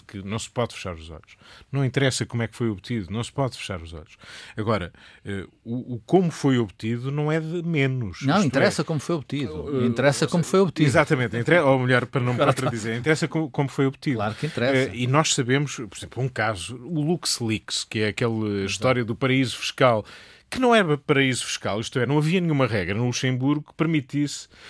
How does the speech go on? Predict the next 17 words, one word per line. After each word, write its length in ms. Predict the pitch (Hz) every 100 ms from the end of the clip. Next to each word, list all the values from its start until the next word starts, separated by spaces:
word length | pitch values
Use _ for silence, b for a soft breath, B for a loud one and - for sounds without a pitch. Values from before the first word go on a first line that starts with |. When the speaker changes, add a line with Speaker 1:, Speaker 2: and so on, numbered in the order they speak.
| B
Speaker 1:
eh, 260 | 156 151 139
aqueles 300 | 135 156 127
acordos 400 | 131 151 131 -
que 60 | -
foram 160 | 123
Speaker 2:
Sim. 100 | 120
Speaker 1:
feitos 300 | 120 127 -
clandestinos 640 | - 127 117 - - 123 123
com 300 | - 143 143
aquelas 340 | 131 139 135
empresas 320 | 143 139 139 135
tecnológicas 640 | 151 - 143 147 - -
todas. 340 | 190 160 165
Há 60 | 220
um, 360 | 214 196 170
um 40 | 156
senhor, 480 | - 135 113 95